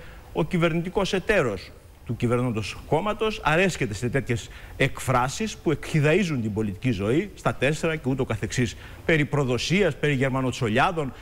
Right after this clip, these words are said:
περί, ε, Τσολάκογλου. Έχουμε ακούσει, ε, πάρα πολλά στην προηγούμενη Βουλή, όσο ο σύριζα και ο κύριος Καμένος βρίσκονταν στα έδρανα της αντιπολίτευσης. Το αυγό του φιδιού εκολάπτεται εδώ και πολύ καιρό, δυστυχώς,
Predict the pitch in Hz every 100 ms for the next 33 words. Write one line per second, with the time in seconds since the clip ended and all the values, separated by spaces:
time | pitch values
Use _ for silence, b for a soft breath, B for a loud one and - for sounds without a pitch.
0 | B B 151 147 135 127 127 120 117 104
1 | 113 117 110 110 - 127 135 180 180 156
2 | 160 180 156 - 202 - 170 147 B B
3 | - 143 - 220 202 143 143 180 185 165
4 | 135 135 123 156 156 147 135 123 110 123
5 | 135 196 165 180 - 113 127 - 147 180
6 | 208 226 175 147 175 147 135 135 160 127
7 | 139 151 135 120 120 131 131 120 B B
8 | 127 139 127 107 113 143 113 90 90 -
9 | 131 117 117 170 180 151 - 143 110 120
10 | 120 123 123 151 156 160 131 127 147 123
11 | 131 175 170 165 180 - - 110 107 127
12 | 165 113